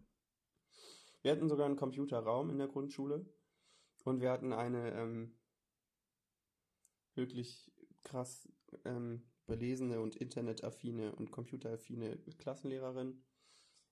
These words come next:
ähm, die uns allen erstmal eine Diskette <laughs> verteilt hat, damit wir <laughs> unsere, ähm, unseren Lernstand speichern,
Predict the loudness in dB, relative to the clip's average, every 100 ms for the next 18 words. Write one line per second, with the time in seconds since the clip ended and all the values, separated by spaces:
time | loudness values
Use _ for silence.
0 | _ 4 4 4 0 2 4 2 4 6
1 | 8 6 4 2 2 0 2 4 4 2
2 | 0 -12 _ _ _ _ 0 2 2 0
3 | -8 0 0 0 0 6 6 4 2 2
4 | 6 6 6 6 4 4 -4 _ _ -20
5 | _ _ 2 4 4 4 0 0 -4 2
6 | 4 4 2 2 2 0 -8 -20 -20 -20
7 | -4 2 2 4 2 2 2 2 2 2
8 | 0 -2 0 0 -2 -6 -14 -10 -10 2
9 | 4 4 2 0